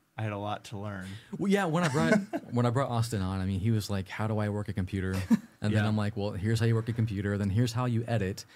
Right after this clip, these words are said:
Speaker 2: Um,
Speaker 1: Mm-hmm.
Speaker 2: here's how you edit my style." And it was, I mean, it was a lot. But I, I think, I mean, I think you're, you're not assistant to the, you're assistant <laughs> lead editor now.
Speaker 1: <laughs>
Speaker 2: No, no, he's, he's arrived, and he, you take on full videos by
Speaker 1: Yeah.
Speaker 2: yourself. I mean, you're,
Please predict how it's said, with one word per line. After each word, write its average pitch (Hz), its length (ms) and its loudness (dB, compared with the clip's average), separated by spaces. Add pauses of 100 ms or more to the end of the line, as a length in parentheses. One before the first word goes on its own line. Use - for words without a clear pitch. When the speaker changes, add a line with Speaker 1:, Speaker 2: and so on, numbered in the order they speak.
(300)
Speaker 2:
Um, 110 80 -2
Speaker 1:
Mm-hmm. 107 220 4
Speaker 2:
here's 123 140 2
how 120 60 2
you 117 100 4
edit 107 200 0
my 92 120 -2
style." 120 500 0
And 143 160 -6
it 240 40 0
was, 170 140 0
I 147 40 0
mean, 151 120 0
it - 20 4
was 117 80 2
a 107 40 -2
lot. 101 260 -4 (160)
But 123 200 2
I, 147 60 -2
I 147 40 2
think, 160 240 -2
I - 20 -2
mean, 120 160 2
I 123 60 2
think 127 260 -4
you're, 98 300 -2 (520)
you're 131 120 2
not 156 160 2
assistant 113 520 -2 (260)
to 185 200 2
the, 107 100 0
you're 101 360 0
assistant 113 760 -4 (180)
<laughs> - 200 0
lead 120 180 0
editor 95 400 0
now. 92 140 -2 (120)
Speaker 1:
<laughs> - 140 -4
Speaker 2:
No, 131 140 4
no, 123 140 2
he's, 139 260 2
he's 143 240 0
arrived, 101 420 -4
and 107 100 0
he, 127 200 0 (100)
you 113 160 0
take 120 220 0
on 110 140 2
full 117 180 -2
videos 104 340 0
by 95 120 -2
Speaker 1:
Yeah. 90 80 -2
Speaker 2:
yourself. 110 420 -2
I - 20 -10
mean, 90 140 -6
you're, 92 180 -8